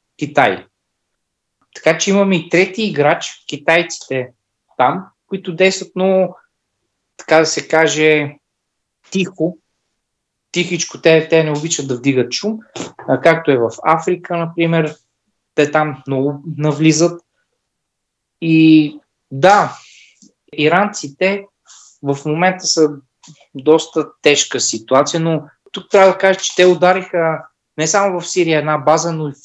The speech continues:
и, и в Ирак, в, а, и то на кюрдска територия.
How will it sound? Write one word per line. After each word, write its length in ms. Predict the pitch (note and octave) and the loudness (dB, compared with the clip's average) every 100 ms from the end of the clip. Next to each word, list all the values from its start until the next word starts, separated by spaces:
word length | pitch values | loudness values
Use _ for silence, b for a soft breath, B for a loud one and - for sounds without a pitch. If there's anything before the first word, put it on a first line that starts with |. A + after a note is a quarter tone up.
| _ | _
и, 180 | C3+ B2+ _ _ | -12 -12 _ _
и 80 | B2 | -12
в 120 | A#2+ A#2 | -10 -4
Ирак, 540 | B2 C3+ D#3 - - - - | 2 2 2 -2 -16 -18 -12
в, 140 | B2 B2 B2+ | -10 -8 -4
а, 180 | A#2+ B2 | -2 -4
и 120 | B2 | 0
то 240 | D3+ D#3 | 4 4
на 160 | D3+ C3+ - | 2 -6 -4
кюрдска 380 | F3 E3 - - | -4 -4 -6 -6
територия. 760 | A#2+ A2 G#2+ A2+ A2 C3 F#3 | -4 -4 -4 0 4 4 2